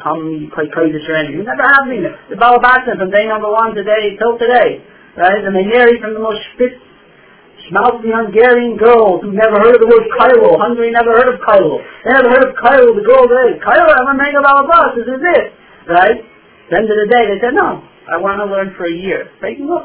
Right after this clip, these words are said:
learn for a year. "I have my degree, I don't have my degree," whatever the chesed to say, doesn't always work out.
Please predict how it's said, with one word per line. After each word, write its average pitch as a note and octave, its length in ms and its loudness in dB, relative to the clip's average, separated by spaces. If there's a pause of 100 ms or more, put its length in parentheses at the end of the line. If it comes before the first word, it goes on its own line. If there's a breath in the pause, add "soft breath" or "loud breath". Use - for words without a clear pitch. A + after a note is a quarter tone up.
learn A3+ 160 -6
for A#3 60 -8
a A3+ 40 -6
year. - 140 -4
"I - 80 -6
have - 20 -12
my C3+ 140 -10
degree, G#3+ 240 0
I G3+ 80 6
don't G3 180 0
have G#3 140 2
my G3 80 -4
degree," A#3 240 -4
whatever E4+ 320 2
the C#4+ 160 -2
chesed B3 160 0
to G#3+ 240 -8
say, G3 160 -6
doesn't F3 180 -4
always E3 320 -4
work D#3+ 220 -2
out. D#3 240 -4